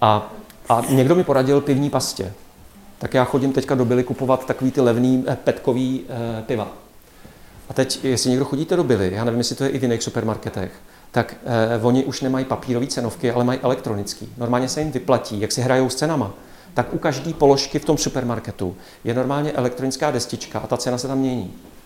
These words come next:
Zkuste si toho všimnout. A teď velmi často to dělají tak, že máte akce červeně, přeškrtlý, a teď to stojí, to pivo stojí dvacet šest, třeba dvoulitrový, jo. Tak říká, „Jo, slimáci, beru ho.“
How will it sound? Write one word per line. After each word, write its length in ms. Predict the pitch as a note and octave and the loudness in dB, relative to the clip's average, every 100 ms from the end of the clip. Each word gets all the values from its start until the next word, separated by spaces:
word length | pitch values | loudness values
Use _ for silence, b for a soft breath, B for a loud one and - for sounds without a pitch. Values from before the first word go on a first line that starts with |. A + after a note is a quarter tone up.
| - - - - - - - - - - - - - - - | -20 -20 -20 -20 -20 -20 -20 -20 -20 -20 -20 -20 -20 -16 -8
Zkuste 420 | - - C#3+ D3 | -4 -2 -2 -2
si 80 | - | 0
toho 140 | D3+ | 0
všimnout. 400 | D3 C#3 G2+ E2+ - B B B - | 2 0 0 -4 -10 B B B -6
A 40 | |
teď 260 | B2+ C#3 - - | 0 0 0 -6
velmi 260 | B2+ C#3 F#3 | 2 4 4
často 320 | E3 - - | 0 -2 -2
to 100 | D#3 | 0
dělají 240 | B2 C#3 | 0 0
tak, 380 | D3 G2+ A2 D#3+ | 2 2 0 -2
že 100 | A#2 | 0
máte 400 | A#2+ B2+ C#3 C3+ - | 2 4 2 2 0
akce 440 | C#3+ - - G2 | -6 -6 -4 -4
červeně, 560 | F2+ C3 A#2+ A#2+ G#2 F2+ - | -4 -4 -2 -2 -4 -6 -10
přeškrtlý, 600 | - C#3 - - G#2+ G2 F#2+ | -8 -8 -6 -8 -8 -8 -8
a 20 | |
teď 140 | A#2+ | -10
to 100 | - | -12
stojí, 200 | - B2 | -8 -6
to 80 | G#2+ | -4
pivo 200 | - A#2 | -4 -4
stojí 440 | A2 A#2+ A2+ G2+ G#2+ | -4 -4 -4 -6 -8
dvacet 460 | - A#2 - A#2 | -6 -6 -6 -10
šest, 300 | - A#2 F#2+ | -6 -6 -8
třeba 260 | - G2+ F#2+ | -8 -4 -2
dvoulitrový, 560 | G2+ G#2+ G2+ A#2 F#2 F#2+ | 0 0 0 -6 -6 -8
jo. 100 | G2 | -12
Tak 100 | - | -16
říká, 160 | - E3 F3 | -14 -10 -4
„Jo, 280 | F3 D3+ B2+ | -2 0 2
slimáci, 560 | C#3+ B2+ A2+ - G2 - B - | 2 2 0 -2 -6 -8 B 0
beru 220 | A2+ A2+ | 2 4
ho.“ 240 | A2 A2 | 2 0